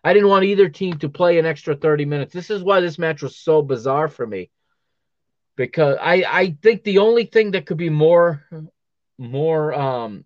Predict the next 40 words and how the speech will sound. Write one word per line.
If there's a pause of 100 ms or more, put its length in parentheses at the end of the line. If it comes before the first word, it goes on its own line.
heart-wrenching,
if
you
will, (500)
more, (720)
<laughs>
more
heartbreak,
or
more
divi-,
divisive,
you
know,
to
make
me (640)
more
divided
would
be
if
my
own
son
was
playing
against
Benfica.
That's
the
only
thing
I
could, (400)
that
I
can
think
of